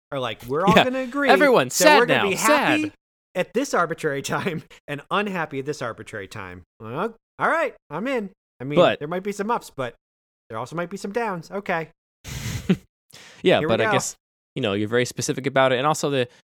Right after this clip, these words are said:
Speaker 2: the happy and sad are stratified enough. There's, like, little
Speaker 1: Yeah.
Speaker 2: sads and little,
Speaker 1: Yeah.
Speaker 2: little happies along the way.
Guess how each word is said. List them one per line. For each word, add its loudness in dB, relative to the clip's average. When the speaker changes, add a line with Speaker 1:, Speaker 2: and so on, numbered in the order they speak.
Speaker 2:
the 4
happy 2
and -4
sad 0
are -4
stratified 0
enough. -4
There's, -4
like, -6
little -6
Speaker 1:
Yeah. -2
Speaker 2:
sads -8
and -6
little, -6
Speaker 1:
Yeah. -8
Speaker 2:
little -4
happies -2
along -4
the -4
way. 0